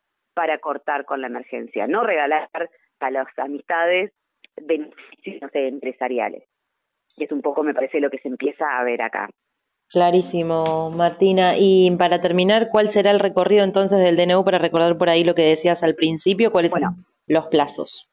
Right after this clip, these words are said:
Speaker 1: Primero, eh, ver qué pasa si le ponen plazo de vigencia.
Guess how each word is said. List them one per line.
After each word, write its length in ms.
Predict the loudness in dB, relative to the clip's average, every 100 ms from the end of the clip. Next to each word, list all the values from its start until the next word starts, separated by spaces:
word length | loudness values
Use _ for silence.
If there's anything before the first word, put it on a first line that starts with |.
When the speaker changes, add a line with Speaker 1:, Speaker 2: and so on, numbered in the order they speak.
| _ _ _ _ _ _ _ _
Speaker 1:
Primero, 760 | -2 -2 0 0 0 0 -2 -10 _ _
eh, 800 | -6 -4 -2 -4 -6 -6 -8 -8 -6
ver 160 | -6
qué 100 | -6
pasa 260 | -6 -6 -8
si 100 | -8
le 100 | -6
ponen 240 | -6 -8
plazo 260 | -8 -8 -8
de 60 |
vigencia. 460 | -8 -6 -6 -10 -16